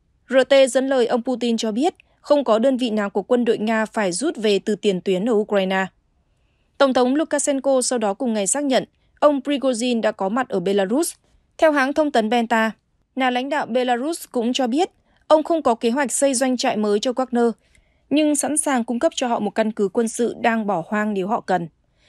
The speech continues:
Trong thông điệp vào tối hai mươi sáu tháng sáu, Tổng thống Nga Vladimir Putin tin rằng phần lớn binh sĩ Wagner là người Nga yêu nước và các thành viên Wagner đang tham gia cuộc nổi loạn đã bị kẻ xấu lợi dụng để chống lại đồng đội,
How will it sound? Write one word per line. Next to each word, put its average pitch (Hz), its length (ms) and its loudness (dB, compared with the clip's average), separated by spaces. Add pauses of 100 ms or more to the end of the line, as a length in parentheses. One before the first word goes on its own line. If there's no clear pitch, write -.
(280)
Trong 277 240 0
thông 269 200 0
điệp 240 200 0
vào 202 120 2
tối 202 220 0
hai 240 140 -2
mươi 226 140 0
sáu 190 260 -4
tháng 196 220 -6
sáu, 208 360 -6 (240)
Tổng 233 140 2
thống 220 180 -2
Nga 262 200 -2
Vladimir 233 520 0
Putin 220 440 -2
tin 220 200 -2
rằng 190 260 -2 (440)
phần 262 140 4
lớn 254 220 2
binh 294 140 0
sĩ 262 140 -4
Wagner 269 460 0
là 214 180 0
người 190 220 -2
Nga 196 120 -2
yêu 208 220 -2
nước 262 260 0 (400)
và 208 220 4
các 311 220 -4
thành 220 180 -2
viên 247 180 -2
Wagner 240 420 2
đang 226 260 0
tham 226 200 -4
gia 220 180 -2
cuộc 214 160 -6
nổi 190 180 -2
loạn 185 220 0 (300)
đã 254 120 0
bị 262 240 0
kẻ 220 140 0
xấu 190 260 -2
lợi 254 200 0
dụng 190 200 2 (220)
để 214 220 4
chống 208 200 -2
lại 302 140 -2
đồng 185 200 0
đội, 185 180 4